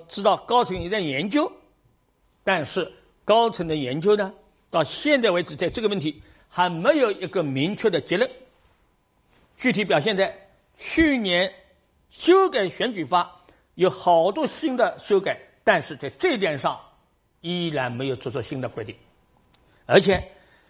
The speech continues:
全国人大常委会副委员长王绍国同志在就去年选举法修改问题做说明的时候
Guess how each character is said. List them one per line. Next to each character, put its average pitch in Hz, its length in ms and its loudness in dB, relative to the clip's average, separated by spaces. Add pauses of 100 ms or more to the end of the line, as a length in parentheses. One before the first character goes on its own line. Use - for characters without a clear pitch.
(440)
全 240 220 4
国 220 100 0
人 185 140 -4
大 202 100 0
常 196 220 0
委 190 100 2
会 180 140 -2
副 247 180 -10
委 175 140 0
员 214 120 -2
长 175 200 0
王 208 340 0
绍 233 260 2
国 262 340 2
同 127 340 -10
志 240 260 2 (460)
在 190 320 4 (180)
就 294 260 2 (800)
去 269 220 -4
年 202 200 -2
选 233 300 -2
举 202 100 -4
法 175 220 0
修 320 600 2
改 180 260 2
问 220 240 -4
题 175 160 -10
做 190 260 -2 (180)
说 339 200 6
明 190 160 -2
的 202 100 -2
时 175 140 -4
候 147 180 -2